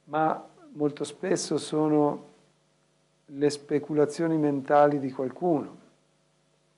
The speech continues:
non è conoscenza realizzata, no? In accordo ai Veda ci sono tre tipi di conoscenza e sono Pratyaksha, Anuman e Shruta. Pratyaksha è la conoscenza che viene dalla percezione dei sensi.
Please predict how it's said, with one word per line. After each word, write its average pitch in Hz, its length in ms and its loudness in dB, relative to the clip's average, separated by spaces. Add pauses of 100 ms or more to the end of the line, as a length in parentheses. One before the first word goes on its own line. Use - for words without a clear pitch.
(200)
non 127 220 -6
è 165 280 2 (260)
conoscenza 135 760 -4
realizzata, 127 920 0 (240)
no? 147 280 -10 (200)
In 139 100 -20
accordo 139 360 -2
ai 151 80 6
Veda 147 340 4
ci 147 120 -8
sono 135 260 -6
tre 143 200 -2
tipi 135 300 -8
di 127 100 -10
conoscenza 131 880 -4 (840)
e 139 100 -18
sono 139 540 2
Pratyaksha, 147 1040 4
Anuman 139 760 -2
e 143 80 -16
Shruta. 175 580 -2
Pratyaksha 160 680 2
è - 20 4
la 156 120 2
conoscenza 135 520 -6
che 135 80 -6
viene 135 220 -4
dalla 127 160 -2
percezione 123 580 -12
dei 117 160 -10
sensi. 135 560 0